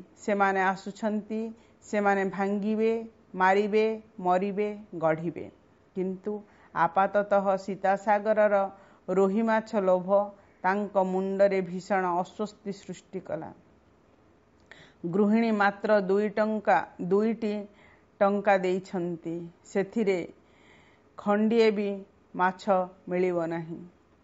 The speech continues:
ମିଳିଲେ ବି ସେ ଅବା କିଣିବେ କୁଆଡ଼ୁ? ତିନି ଦିନର ପରିବା ଖର୍ଚ୍ଚ ଯେ,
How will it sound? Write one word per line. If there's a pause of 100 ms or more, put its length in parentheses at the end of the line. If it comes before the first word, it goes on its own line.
(760)
ମିଳିଲେ
ବି (360)
ସେ
ଅବା (360)
କିଣିବେ
କୁଆଡ଼ୁ? (480)
ତିନି
ଦିନର (360)
ପରିବା
ଖର୍ଚ୍ଚ
ଯେ,